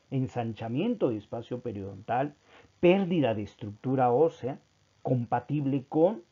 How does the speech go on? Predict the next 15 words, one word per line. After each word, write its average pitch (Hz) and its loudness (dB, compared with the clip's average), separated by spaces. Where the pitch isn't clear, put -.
periodontitis 113 -4
leve, 123 -2
moderada, 104 -8
severa, 101 -10
etcétera. 107 -16
Nosotros 139 4
no 160 6
visualizamos 151 0
enfermedad 101 -6
periodontal 104 -6
como 101 -8
tal. 101 -8
Esto 170 2
es - 2
importantísimo 127 0